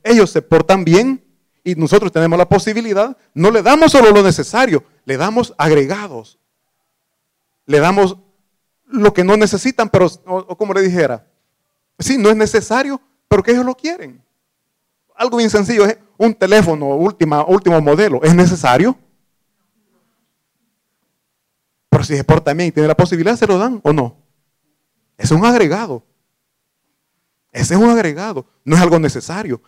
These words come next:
Así también Dios en nuestras vidas nos va a dar lo necesario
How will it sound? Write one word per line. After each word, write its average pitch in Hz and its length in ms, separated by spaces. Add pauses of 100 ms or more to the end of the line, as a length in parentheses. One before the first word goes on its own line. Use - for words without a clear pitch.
(120)
Así 196 280
también 170 280
Dios 202 200
en 202 80
nuestras 147 340
vidas 190 380 (260)
nos 165 180
va 165 160
a 165 60
dar 226 400 (100)
lo 175 160
necesario 220 720